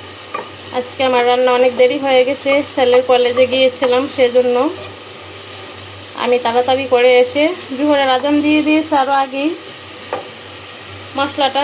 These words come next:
কষায় একটু মাংস দিয়ে দিচ্ছি, অল্প করে একটু গরুর মাংস রান্না করতেছি, সাথে দিব দুইটা আলু। আমি আগেই সবার আগে মশলাটা দিয়ে দিয়েছি,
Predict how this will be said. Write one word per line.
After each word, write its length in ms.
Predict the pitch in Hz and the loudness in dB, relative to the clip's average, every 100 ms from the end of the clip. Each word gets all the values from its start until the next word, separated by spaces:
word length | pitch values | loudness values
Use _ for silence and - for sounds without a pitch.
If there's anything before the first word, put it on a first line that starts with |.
| 285 | 0
কষায় 400 | 277 277 269 285 302 294 - - - - - - - - - - - - - - - - | -2 0 0 0 0 -4 -12 -14 -14 -14 -16 -14 -16 -16 -16 -16 -16 -16 -16 -16 -16 -10
একটু 160 | 254 294 269 | -4 -2 0
মাংস 240 | 247 254 277 269 | 0 0 -2 -2
দিয়ে 180 | 277 285 | -2 0
দিচ্ছি, 400 | 294 302 - 311 370 - - - - - - - - - - - - - - | -2 -4 -2 0 0 -6 -14 -14 -14 -16 -16 -16 -16 -16 -16 -16 -16 -14 -6
অল্প 140 | 262 269 262 | -4 -2 0
করে 140 | 262 254 | 2 0
একটু 120 | 269 254 | 2 2
গরুর 220 | 262 285 269 | 4 2 0
মাংস 180 | 269 277 269 | -2 -2 0
রান্না 260 | 254 254 247 | 0 0 -2
করতেছি, 440 | 247 - 269 - 294 330 - - - - - | -4 -4 -8 -4 -4 -4 -8 -12 -14 -16 -6
সাথে 240 | 240 240 247 | -4 0 0
দিব 140 | 262 247 247 | 2 2 2
দুইটা 200 | 247 247 247 | 2 2 2
আলু। 200 | 254 294 320 - - - - - - - - - - - - - - - - - - - - - 254 | 0 -2 -4 -12 -16 -2 -2 -2 -14 -16 -16 -16 -16 -16 -12 -12 -14 -16 -16 -16 -16 -16 -16 -14 -4
আমি 140 | 254 262 | 0 0
আগেই 260 | 254 269 294 302 | 0 -2 -2 0
সবার 240 | 254 247 254 | 0 2 2
আগে 140 | 269 269 | 0 -2
মশলাটা 420 | 262 285 262 262 254 | -4 -4 0 0 0
দিয়ে 160 | 277 269 | -2 0
দিয়েছি, 400 | 285 294 294 285 | 0 0 0 -6